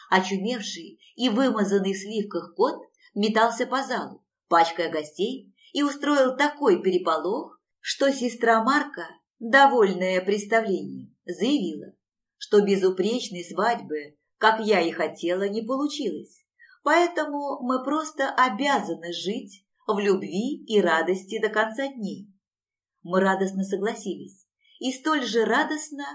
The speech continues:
сбежали, оставив гостей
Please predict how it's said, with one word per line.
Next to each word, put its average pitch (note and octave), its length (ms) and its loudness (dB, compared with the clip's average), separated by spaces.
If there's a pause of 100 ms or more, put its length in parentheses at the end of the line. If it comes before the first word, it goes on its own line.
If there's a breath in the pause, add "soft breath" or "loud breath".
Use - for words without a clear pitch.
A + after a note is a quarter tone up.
(400)
сбежали, E4 800 -2 (320)
оставив G#3+ 500 4
гостей G3+ 680 -2